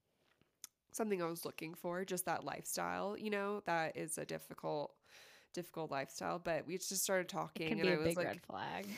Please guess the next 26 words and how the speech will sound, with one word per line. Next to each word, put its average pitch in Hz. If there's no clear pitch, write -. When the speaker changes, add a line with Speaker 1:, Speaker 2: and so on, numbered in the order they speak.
Speaker 2:
<laughs> 277
Speaker 1:
Yeah, 185
I 151
was 190
like, 226
"You 302
might 302
as 285
well," 208
I 202
was 196
like, 208
"I'm 220
just 254
gonna 214
give 180
it 170
a 175
shot," -
because, 185
you 175
know, 156
I've 185
never 165
dated 233
someone, 156